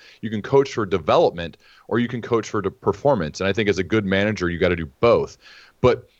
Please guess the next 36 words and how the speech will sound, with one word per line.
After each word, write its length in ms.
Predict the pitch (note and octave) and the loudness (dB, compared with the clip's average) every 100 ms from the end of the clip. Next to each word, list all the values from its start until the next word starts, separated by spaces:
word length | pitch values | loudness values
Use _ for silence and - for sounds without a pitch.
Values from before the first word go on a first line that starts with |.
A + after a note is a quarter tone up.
| - | -2
a 60 | |
lot 180 | G#2+ C3 | 2 2
of 80 | C#3+ | 0
people 240 | C#3+ A#2 - | -4 -6 -6
only 280 | A#2 A#2+ A2+ | -6 -4 -8
coach 380 | - G#2+ G#2 - | -2 0 0 -4
for 140 | F#2+ | -4
that 220 | F#2 F2 - | -2 -4 -4
in 220 | A#2+ B2 | -4 -2
the 80 | G#2 | 0
moment 400 | G2 G2 F#2 - | 0 0 -2 -4
performance. 720 | F2 - - A2+ G#2+ D2+ - | -8 -6 0 2 4 0 -4
How 240 | - F#2+ | -2 2
are 120 | F#2 | 2
we 140 | F2+ F2 | 0 -2
doing? 400 | F#2+ F#2 E2+ D2 | -2 -2 -4 -8
Or 140 | D2 | 0
why 160 | F2+ G#2 | 4 4
did 60 | |
we 100 | G2 | 2
not 220 | F#2+ F#2+ G2+ | 0 -2 -2
get 120 | F#2+ | -2
this 160 | F#2+ | -2
deal? 300 | - G2 F#2+ | -2 0 0
Or 220 | E2 D#2 D#2+ | 2 0 2
why, 200 | F#2 F2+ | 2 2
what, 240 | G2+ G2 | 2 2
why 160 | F2+ G2 | 2 0
is 100 | F#2 | -2
the 80 | |
project 480 | - F#2+ F2+ F#2 - | -4 -2 -2 -4 -4
late? 220 | F#2 E2 - - - | -2 -2 -6 -20 -4
As 180 | A#2 G#2+ | -2 0
opposed 440 | G#2+ - A2 A2 - | -4 -4 -4 -4 -8
to 80 | |
per-, 200 | - G#2+ | -8 -8